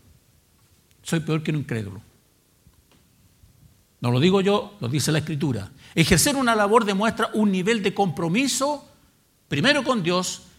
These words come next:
segundo con los que nos rodean, tercero con nosotros mismos.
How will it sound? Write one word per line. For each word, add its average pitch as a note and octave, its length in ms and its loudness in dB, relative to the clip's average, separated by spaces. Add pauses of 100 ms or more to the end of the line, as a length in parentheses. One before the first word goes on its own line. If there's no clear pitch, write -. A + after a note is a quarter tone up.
(200)
segundo G3 500 2
con E3+ 140 -2
los E3 100 0
que D#3+ 120 -4
nos D3+ 100 0
rodean, C#3 640 0 (640)
tercero B3 440 2
con G#3+ 120 2
nosotros G3 380 2
mismos. D#3+ 600 2